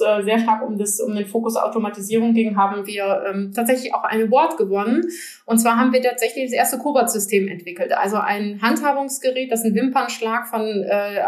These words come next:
einem Roboter entfernt war und auch heute noch weltweit bei diesem Kunden eingesetzt wird. Also das war tatsächlich die erste kollaborati-, äh, kollaborierende Anlage,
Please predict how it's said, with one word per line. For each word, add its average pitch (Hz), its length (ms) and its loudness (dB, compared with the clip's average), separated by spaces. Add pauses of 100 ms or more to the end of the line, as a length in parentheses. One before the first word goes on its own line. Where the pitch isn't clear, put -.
einem 196 320 -2
Roboter 240 400 0
entfernt 226 540 -2
war 247 240 -2 (380)
und 220 340 2
auch - 160 -2
heute 226 260 2
noch 226 340 2 (120)
weltweit 220 560 0
bei 208 100 0
diesem 196 260 -4
Kunden 202 280 2
eingesetzt 254 680 -2
wird. 233 220 -6
Also 214 160 0
das 240 180 -2
war 294 120 2
tatsächlich 269 420 -4
die 196 100 -4
erste 233 300 2
kollaborati-, 214 720 -2
äh, 196 100 -2
kollaborierende 262 1000 2
Anlage, 208 600 2